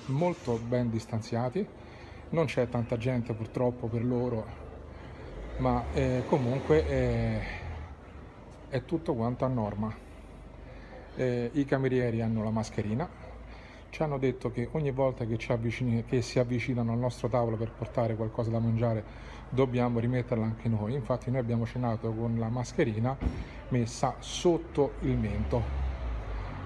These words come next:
in modo da tirarla su ogni volta che si avvicinava il cameriere. È tutto a norma e spero di tornare presto, perché qui si mangia veramente molto molto bene, il pesce è fresco e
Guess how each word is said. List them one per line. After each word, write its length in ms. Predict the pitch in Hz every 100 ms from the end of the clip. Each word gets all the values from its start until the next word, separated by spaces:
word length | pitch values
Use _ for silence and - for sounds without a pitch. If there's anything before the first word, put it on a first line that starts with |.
| - -
in 140 | 143
modo 240 | 147 127
da 80 | 127
tirarla 340 | 123 143 147 143
su 160 | - 135
ogni 200 | 135 135
volta 300 | 117 139 135
che 80 | 117
si 120 | -
avvicinava 400 | 123 127 113 117
il 80 | 117
cameriere. 560 | 120 113 104 92 98 98 - - - - - -
È 160 | 135 -
tutto 260 | 139 -
a 40 | 117
norma 440 | 110 110 139 214 - - - - - - - - -
e 720 | 151 139 135 127 123 120 117
spero 360 | 113 - 147 139
di 100 | 127
tornare 360 | 127 123 123
presto, 340 | 110 101 - 127
perché 260 | 120 - 117
qui 120 | 160
si 140 | 139
mangia 360 | 120 117 113 120 127
veramente 520 | 131 151 147 135 120
molto 380 | 151 170 - 120
molto 300 | 120 113 117
bene, 380 | 117 110 113
il 160 | 139 139
pesce 340 | - 113 -
è 40 | 104
fresco 800 | - 120 - 185 202 - - - - -
e 560 | 147 135 127 127 123